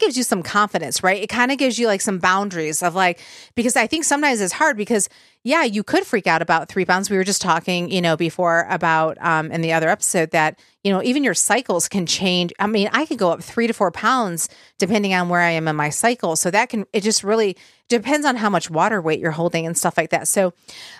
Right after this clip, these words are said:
I do love that. And so <clears throat> I, I do think that I, I like to ask this of people who are very fit and stuff like that, eh, because I think people like to know this. Um, I'd love to hear what you eat on a low carb day.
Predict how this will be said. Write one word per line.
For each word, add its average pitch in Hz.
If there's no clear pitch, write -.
I 220
do 294
love 208
that. 185
And 233
so 262
<clears throat> 277
I, 247
I 247
do 285
think 339
that 196
I, 202
I 214
like 240
to -
ask 175
this 196
of 196
people 202
who 180
are 170
very 170
fit 170
and 190
stuff 196
like 190
that, 202
eh, 202
because 190
I 185
think 208
people 185
like 175
to 180
know 170
this. 226
Um, 196
I'd 214
love 262
to 311
hear 208
what 185
you 220
eat 175
on 185
a 170
low 165
carb 247
day. 247